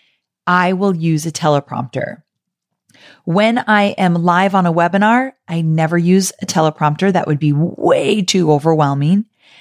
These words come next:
When I am live on Facebook Live, I never use a teleprompter. So when I'm off the cuff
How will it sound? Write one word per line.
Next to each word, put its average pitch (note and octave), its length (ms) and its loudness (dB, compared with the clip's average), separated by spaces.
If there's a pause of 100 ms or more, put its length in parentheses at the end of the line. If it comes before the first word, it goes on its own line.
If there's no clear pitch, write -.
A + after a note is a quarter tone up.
(260)
When G#3 500 2
I F#3+ 320 0
am F3 300 2
live F3 320 2
on E3 160 0
Facebook E3 560 -4
Live, E3+ 500 2 (120)
I E3+ 200 0
never E3 440 2
use E3+ 280 2
a G#3+ 60 2
teleprompter. D#3 840 0 (560)
So G#3+ 360 -2
when A3+ 420 0
I'm G#3 280 2
off D4 240 0
the B3+ 100 -2
cuff G#3 480 0